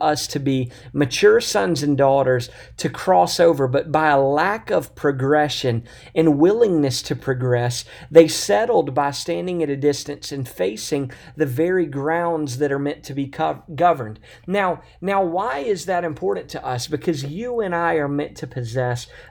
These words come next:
the promises. We're meant to possess the blessings. However, we must continue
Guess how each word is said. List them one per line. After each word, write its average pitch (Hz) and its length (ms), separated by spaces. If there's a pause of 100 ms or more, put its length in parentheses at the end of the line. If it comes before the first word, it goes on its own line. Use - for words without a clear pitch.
the 127 80
promises. 147 300 (480)
We're 135 160
meant 160 280
to 160 80
possess 151 540
the - 120
blessings. 135 720 (300)
However, 180 560
we 165 240
must 196 460
continue 143 880